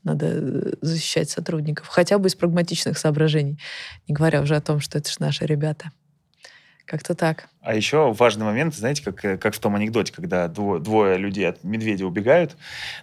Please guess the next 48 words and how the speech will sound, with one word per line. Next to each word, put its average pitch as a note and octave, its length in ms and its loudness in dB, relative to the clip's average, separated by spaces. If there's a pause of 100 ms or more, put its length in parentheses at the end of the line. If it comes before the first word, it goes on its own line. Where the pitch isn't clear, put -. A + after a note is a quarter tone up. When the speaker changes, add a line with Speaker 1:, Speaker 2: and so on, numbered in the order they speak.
Speaker 2:
да, A2 100 6
и A2 40 6
один G#2 220 4
становится G#2 360 -2
на G2+ 80 4
лыжи, B2+ 260 2
тот G2 160 -10
у - 20 -8
него G2+ 100 -6
спрашивает: G2+ 440 -2
«Чё, G2 120 -4
тебе G2+ 160 -6
лыжи C#3+ 200 2
помогут, G2+ 520 0
э, D#2+ 180 -6
от E2+ 120 -8
медведя B2 300 -2
убежать, G2+ 300 -2
думаешь?» F2 240 -6
Он F#2 80 -6
говорит: F#2 160 -6
«Нет, A2 240 0
медведи-то A2 440 -2
не A#2 100 -2
помогут, C3+ 540 2 (340)
но A2+ 80 -2
от A2 80 -2
тебя D#3 220 4
помогут G2+ 400 -4
убежать. E2+ 420 -6
Мне G#2+ 120 -2
этого G#2+ 200 0
достаточно». - 600 -2 (220)
И - 80 -6
вот A2+ 120 -2
сейчас, - 600 0
э, F#2+ 180 -4
мы A2 140 -2
для G2+ 120 -4
себя G#2 280 -2
сформировали, A2+ 480 2
что - 140 -8
нам A2 100 -2
нужно A2 180 -4
просто G#2 260 -6
бежать A2+ 380 2
немножко G#2+ 380 -2
быстрее, C3+ 500 0